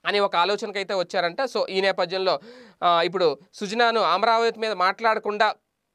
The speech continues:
చూడాలి అనేది ఒక కాన్సెప్ట్ బీజేపీ పెద్దలు, లేదు అంటే, ఆ, ఆయన్ని కంప్లీట్గా బీజేపీ నుంచి పక్కన పెట్టాలి అనేది మరొక ఆలోచనలో ఉన్నారంట. సుజనాను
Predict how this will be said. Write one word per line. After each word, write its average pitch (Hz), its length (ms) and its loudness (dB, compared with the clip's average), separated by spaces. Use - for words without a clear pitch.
చూడాలి 220 560 2
అనేది 208 240 0
ఒక 185 140 -4
కాన్సెప్ట్ 208 600 -4
బీజేపీ 214 400 -2
పెద్దలు, 233 380 -4
లేదు 233 280 2
అంటే, 233 520 0
ఆ, 185 320 2
ఆయన్ని 233 240 -2
కంప్లీట్గా 233 480 -4
బీజేపీ 226 460 -4
నుంచి 214 320 -8
పక్కన 202 260 0
పెట్టాలి 180 600 0
అనేది 202 560 -2
మరొక 196 280 2
ఆలోచనలో 180 600 0
ఉన్నారంట. 165 380 -2
సుజనాను 196 500 -2